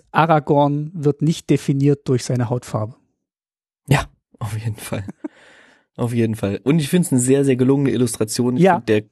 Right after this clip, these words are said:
Speaker 2: kommt einfach sehr, ja, powerful und, und königlich rüber. Ähm, klar, ne, Viggo Mortensen, der ja ihn auch in den Filmen verkörpert hat,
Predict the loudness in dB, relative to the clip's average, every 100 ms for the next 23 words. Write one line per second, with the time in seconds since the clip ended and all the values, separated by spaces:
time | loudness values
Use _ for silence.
0 | _ _ -2 0 0 -2 -2 -4 0 2
1 | 4 2 0 _ _ _ -8 -6 -6 -8
2 | 0 0 0 0 0 2 -2 -4 -6 -6
3 | 0 0 2 2 0 0 2 2 2 0
4 | -2 -14 -20 -20 -20 -20 _ -2 0 0
5 | -4 -2 0 2 2 2 2 2 4 4
6 | 2 0 0 0 2 2 2 2 0 0
7 | 0 0 -4 0 0 0 0 0 2 0
8 | -2 -2 -2 0 0 -2 -4